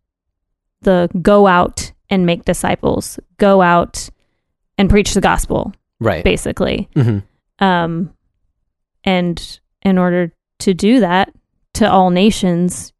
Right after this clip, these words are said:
Speaker 1: you have to be able to speak all languages.
Speaker 2: Yes, yes, exactly. Okay, so th-, so that was one of the ways that I'm gonna go, and so we'll get to that, to that in just a second, because I think the fact that it's not used at all in the Old Testament kind of points to,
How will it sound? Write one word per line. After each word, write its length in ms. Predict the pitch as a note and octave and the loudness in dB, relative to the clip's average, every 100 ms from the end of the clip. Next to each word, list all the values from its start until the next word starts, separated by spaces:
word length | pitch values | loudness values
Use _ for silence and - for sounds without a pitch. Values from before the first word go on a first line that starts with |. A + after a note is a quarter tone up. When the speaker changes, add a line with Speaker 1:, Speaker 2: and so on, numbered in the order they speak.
| _ | _
Speaker 1:
you 140 | F#3+ F#3+ | -2 0
have 260 | F3+ F3 | 0 -4
to 100 | - | -4
be 220 | F3+ F3+ F3+ | -2 0 0
able 200 | F#3 F3+ | 0 -2
to 80 | |
speak 300 | F3+ - F#3+ | -2 -4 -4
all 120 | D#3 D#3 | -2 -2
languages. 600 | E3 D#3+ - - - B2 | -2 -4 -6 -8 -6 -2
Speaker 2:
Yes, 680 | C3 B2 A2 F#2+ - - - | 0 0 -2 -2 -6 -6 -6
yes, 380 | C#3 B2 G2 - | -2 -2 -2 -6
exactly. 680 | B2 B2 A2+ - G2+ D#2+ - _ _ C3+ | -4 -2 -2 -4 -6 -6 -12 _ _ -4
Okay, 220 | C3 G2+ | -2 -2
so 200 | - B2+ | 0 0
th-, 140 | C3+ | 0
so 120 | - C3+ | 0 0
that 160 | C#3 | 2
was 100 | C#3 | 2
one 180 | B2+ C3+ | 0 2
of 60 | B2+ | 2
the 80 | A#2 | 0
ways 220 | G#2+ G2+ | 0 -2
that 80 | G2+ | -4
I'm 100 | G2+ | -4
gonna 140 | F#2+ | -4
go, 140 | F#2+ F#2+ | -2 -4
and 80 | |
so 100 | F#2+ | -4
we'll 80 | A#2 | -4
get 160 | A2+ A#2+ | -4 -6
to 100 | B2 | -6
that, 280 | A2 - B2+ | -6 -8 -14
to 260 | A#2 - | -8 -4
that 220 | A#2 A2+ G#2+ | -2 -4 -4
in 140 | G#2 | -6
just 200 | G2+ - | -6 -8
a 40 | |
second, 320 | F#2+ A2 G#2+ - | -8 -8 -8 -10
because 200 | F#2+ G2+ | -10 -8
I 80 | |
think 260 | F#2+ G#2+ - - - - - | -6 -8 -8 -18 -20 -20 -10
the 160 | B2 | -8
fact 420 | A2+ C#3+ B2 C3 | -4 -2 -2 -4
that 140 | B2 G#2+ | -6 -6
it's 160 | G2+ | -4
not 540 | A2 A2 G2 - - - - | -4 -4 -6 -8 -12 -14 -14
used 340 | A2 A2 G2 | -8 -8 -6
at 80 | A2 | -8
all 280 | A2 G#2+ G2+ | -4 -4 -2
in 80 | F#2+ | -4
the 80 | F#2+ | -6
Old 200 | G2 F#2+ | -8 -8
Testament 420 | G#2+ - F#2+ F2 _ _ | -10 -8 -10 -10 _ _
kind 200 | - B2+ | -6 -6
of 140 | G#2+ - | -6 -8
points 400 | - A#2 G#2+ - | -6 -6 -6 -10
to, 440 | - A2+ G2 F#2+ | -8 -4 -4 -4